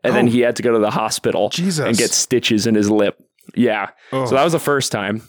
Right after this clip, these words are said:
Speaker 1: The second time I went ice skating, I believe, was another summer camp field trip. And then the third time I went ice skating was at the Ribbon in Chicago,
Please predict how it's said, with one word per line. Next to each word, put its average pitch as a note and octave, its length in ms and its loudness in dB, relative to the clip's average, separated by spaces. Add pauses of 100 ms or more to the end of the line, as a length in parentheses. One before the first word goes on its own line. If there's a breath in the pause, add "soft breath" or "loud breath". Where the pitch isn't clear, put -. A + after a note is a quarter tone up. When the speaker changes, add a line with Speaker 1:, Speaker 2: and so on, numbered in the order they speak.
(120)
Speaker 1:
The A#2 120 -4
second G3+ 300 0
time F#3 180 2
I D#3 60 4
went C#3+ 180 2
ice B2 180 0
skating, A2+ 400 0
I A#2 120 0
believe, B2+ 920 2 (340 loud breath)
was A#2 760 2
another C3+ 340 4
summer A#2+ 300 0
camp G2+ 260 -4
field G2+ 220 0
trip. - 340 -2
And A2+ 80 -4
then A#2+ 120 2
the A2 100 2
third A3+ 240 0
time E3+ 160 2
I C#3+ 40 4
went C3 180 2
ice B2+ 120 0
skating D#3+ 380 0 (280 loud breath)
was B2+ 260 2
at - 180 -4
the C#3+ 80 2
Ribbon F#3 440 2
in F3 240 2
Chicago, D#3+ 960 0